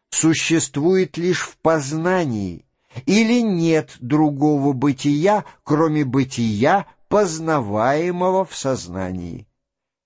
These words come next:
Это развертывание всеобщего,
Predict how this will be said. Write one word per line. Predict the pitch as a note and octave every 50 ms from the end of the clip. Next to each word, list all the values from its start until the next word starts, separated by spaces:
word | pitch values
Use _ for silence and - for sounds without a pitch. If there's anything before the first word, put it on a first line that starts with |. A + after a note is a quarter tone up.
| _ _ -
Это | C3+ C3+ C3 - C#3+ C3+ B2+ B2+ - -
развертывание | A#2+ A#2 C3 C#3+ D3 C3 G#2+ A2+ B2 B2+ C3 D3+ E3 F#3 F#3+ F#3+ F3 D3 - - C#3 B2 B2 B2 A#2 A2+ A#2 A#2 A2+ A2+
всеобщего, | - - - - - A#2 A#2+ C#3 F3+ G#3 G3+ - - - - - G2+ F2 D#2 D2+ C#2 -